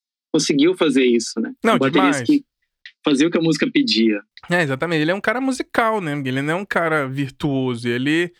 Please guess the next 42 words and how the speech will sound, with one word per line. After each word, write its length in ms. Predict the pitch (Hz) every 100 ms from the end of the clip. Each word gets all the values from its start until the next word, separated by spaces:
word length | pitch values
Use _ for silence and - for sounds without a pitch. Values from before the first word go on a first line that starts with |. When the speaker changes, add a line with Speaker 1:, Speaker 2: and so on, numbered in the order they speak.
| _ - _ -
Speaker 2:
e 80 | 185
assim, 200 | - 196
você 160 | 196
começa 340 | 175 196 233 -
a 20 |
escutar, 580 | - 220 170 147 120 113
se 160 | - -
você 220 | 156 220
isolar 280 | 190 156 131
só 140 | 151
a 20 |
bateria 320 | 139 135 131
dos 120 | 123 117
Beatles, 220 | 131 -
você 120 | 302
sabe 240 | - 226 -
que 80 |
é 80 | 247
ele. 320 | 165 143 117 -
Tem 240 | 139 135 143
todo 220 | 147 151
aquele, 340 | 165 185 151
Speaker 1:
Sim. 360 | - - 135 123
Speaker 2:
ele 120 | 147
arrasta 600 | 147 - 156 151 - - 139
o... 360 | 131 120 101 123 _ _ _ -
a... 300 | 123 110 123
a 20 |
baqueta 580 | 123 135 131 - 135 135
na... 480 | 123 117 113 104 107
no 140 | 123
chimbal, 560 | 123 - 202 151 156 151
ele 120 | 135
não 160 | 139 131
bate 300 | 131 127 139
direto, 580 | 139 151 147 147 135
tem 140 | - 135
todo 160 | 143
aquele 220 | 143 156 139
chup 480 | - - 147 143 _
dele 220 | 139 135 131
elevado. 420 | 135 127 131